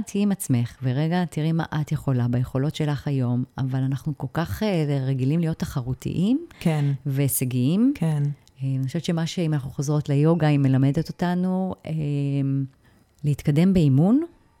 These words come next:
Speaker 1: זה נקרא שני מושגים מאוד חשובים, הביאסיה וויירגיה. הביאסה זה אימון שצריך להתקיים ברציפות ולאורך זמן,
Speaker 2: מהמם.
Speaker 1: והוויירגיה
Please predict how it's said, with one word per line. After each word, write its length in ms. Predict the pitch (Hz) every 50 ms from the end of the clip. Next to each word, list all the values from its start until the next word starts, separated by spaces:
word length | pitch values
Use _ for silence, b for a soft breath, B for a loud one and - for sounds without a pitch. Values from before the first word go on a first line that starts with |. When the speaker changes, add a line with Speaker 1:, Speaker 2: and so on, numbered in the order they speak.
| _
Speaker 1:
זה 80 | - 147
נקרא 380 | 143 143 - - 208 240 233
שני 180 | 214 - - 175
מושגים 420 | 180 202 190 - 156 139 139 151
מאוד 160 | 151 135 139 -
חשובים, 420 | - 151 - - 127 135 147 139
הביאסיה 500 | 120 117 117 135 135 139 143 - - 156
וויירגיה. 680 | 139 135 120 123 120 120 120 131 139 139 123 113 117 123 127 - _ _ B B B B B B
הביאסה 380 | - 120 123 139 160 180 - 226
זה 120 | 185 156
אימון 460 | - - 139 139 147 170 190 220 262 277 - _ _
שצריך 680 | - - - - 139 135 127 - 147 160 185 - - -
להתקיים 540 | 185 151 - - 147 139 147 160 165 165 151
ברציפות 500 | 143 135 - - 139 - - 175 180 -
ולאורך 500 | 151 139 127 123 - 147 143 135 - -
זמן, 400 | 123 113 110 110 107 131 185 247 320 - -
Speaker 2:
מהמם. 460 | 175 165 160 151 160 147 147 151 190 240 B B B B B B -
Speaker 1:
והוויירגיה 920 | 143 147 135 123 127 127 123 131 170 208 269 254 220 202 208 214 220 226